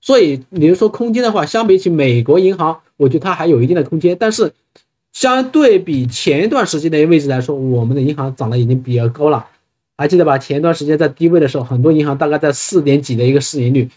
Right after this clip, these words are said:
现在很多已经到了六或者六以上了。我觉得短期的话，大家还是要注意啊，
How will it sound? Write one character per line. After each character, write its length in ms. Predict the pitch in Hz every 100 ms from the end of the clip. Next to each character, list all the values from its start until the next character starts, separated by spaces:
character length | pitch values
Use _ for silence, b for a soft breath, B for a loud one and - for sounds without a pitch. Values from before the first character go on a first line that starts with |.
| _ -
现 80 | 170
在 40 |
很 140 | 139 127
多 100 | 147
已 40 |
经 100 | 139
到 100 | 160
了 120 | 143
六 360 | 175 233 151 113
或 80 | 190
者 80 | 147
六 240 | 233 185
以 100 | 113
上 220 | 104 202
了。 180 | 135 123 _ _
我 140 | 139
觉 100 | 151
得 60 | 160
短 280 | 156 120 110
期 140 | 185
的 60 | 165
话， 120 | 143
大 120 | 143
家 80 | 139
还 120 | 127
是 120 | 123
要 120 | 170
注 240 | 147 214 160
意 120 | 123
啊， 120 | 101